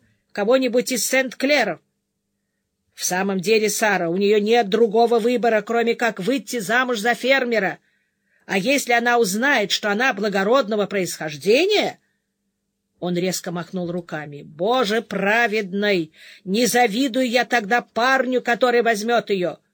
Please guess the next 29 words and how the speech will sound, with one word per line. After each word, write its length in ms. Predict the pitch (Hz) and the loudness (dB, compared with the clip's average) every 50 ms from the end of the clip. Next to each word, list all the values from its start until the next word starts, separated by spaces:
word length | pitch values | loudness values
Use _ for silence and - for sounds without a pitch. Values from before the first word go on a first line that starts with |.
| _ _ _ _ _ _ _ _ _ _ | _ _ _ _ _ _ _ _ _ _
Зачем 540 | - 139 139 151 151 - - 175 202 220 202 | -20 -16 -14 -12 -12 -8 -6 -4 -2 -2 -2
же 100 | 175 214 | -2 -4
нам 220 | 208 208 202 202 - | -2 -2 -2 -4 -4
портить 480 | - 208 226 214 - - 220 202 - | -2 -2 -2 -2 -2 -6 -8 -6 -4
ему 180 | 226 202 220 226 | -2 -2 0 0
жизнь?» 600 | 170 - 240 294 302 277 208 - 170 156 - _ _ _ _ _ _ _ _ _ _ _ _ _ _ _ _ _ _ - | -2 0 0 0 0 0 -2 -4 -10 -12 -16 _ _ _ _ _ _ _ _ _ _ _ _ _ _ _ _ _ _ -2
«И 160 | - 269 311 | 0 0 0
хватит, 680 | - - 196 208 202 214 202 - - 208 196 - - _ _ _ _ _ _ _ - | 0 0 0 0 2 2 0 0 0 -2 -2 -2 -6 _ _ _ _ _ _ _ -4
не 180 | 196 269 302 | 0 2 2
ищи 200 | 277 - - 320 | 4 4 4 4
ей 180 | 277 254 226 202 | 4 4 2 2
оправдания, 600 | 196 - 220 202 175 170 214 202 196 196 196 190 | 2 0 0 -2 0 2 2 2 2 2 0 -2
Сара. 420 | - - 202 185 180 175 170 180 _ _ _ _ _ _ _ _ _ _ _ _ _ _ - | -2 -2 -2 -2 -2 -2 -4 -8 _ _ _ _ _ _ _ _ _ _ _ _ _ _ -12
Значит, 600 | 156 151 185 226 240 247 240 - 254 233 196 214 | -8 -4 -2 0 2 0 0 0 -2 -2 -2 -2
либо 280 | 247 269 240 233 240 | -2 0 0 0 0
Боб 260 | 202 196 247 262 247 - | 2 2 2 2 2 -2
Старлинг, 760 | - - - 233 226 226 226 233 262 277 277 269 - _ _ _ _ _ _ _ _ _ - | -6 -2 0 0 2 2 0 0 -2 -4 -4 -6 -10 _ _ _ _ _ _ _ _ _ -10
либо 300 | - 180 233 240 208 240 | -2 2 2 2 4 2
Джек 340 | 202 165 185 254 254 254 - | 0 0 0 0 0 -2 -2
Кларк, 520 | - 262 277 262 214 - - _ - _ _ _ _ _ _ _ _ _ _ _ _ | 0 2 2 2 2 0 -4 _ -20 _ _ _ _ _ _ _ _ _ _ _ _
или 260 | - 233 247 233 247 | 0 0 2 2 2
тот, 320 | 214 - 302 302 330 330 320 | 2 2 4 4 4 4 2
или 200 | 285 277 269 247 | 0 2 4 4
этот, 440 | 226 208 185 - 190 175 - _ _ _ _ _ _ _ - | 4 2 2 -2 -6 -8 -8 _ _ _ _ _ _ _ -6
и 140 | - 220 | -4 -2
чем 180 | 202 - 269 254 | 0 2 2 0
скорее, 500 | - - - 262 269 294 339 339 269 208 | 0 -2 0 0 2 4 4 4 4 2
тем 260 | - - 262 285 254 | 2 0 0 0 0
лучше». 580 | 220 214 208 196 - - - - 196 185 190 | 2 4 2 2 2 0 -4 -2 -2 -2 -4